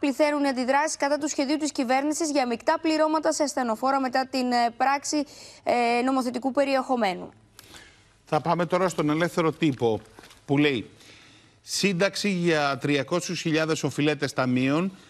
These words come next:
Speaker 2: ξεμπλοκάρει η συνταξιοδότηση για όσους επαγγελματίες και αγρότες έχουν χρέη άνω των διακόσι, των είκοσι χιλιάδων ευρώ.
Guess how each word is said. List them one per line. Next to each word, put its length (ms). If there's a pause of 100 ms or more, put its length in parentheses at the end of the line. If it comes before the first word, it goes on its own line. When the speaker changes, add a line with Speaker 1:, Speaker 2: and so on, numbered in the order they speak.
(120)
Speaker 2:
ξεμπλοκάρει 800
η 60
συνταξιοδότηση 800
για 180
όσους 220
επαγγελματίες 680
και 140
αγρότες 500
έχουν 320
χρέη 440
άνω 340
των 240
διακόσι, 440
των 180
είκοσι 280
χιλιάδων 380
ευρώ. 320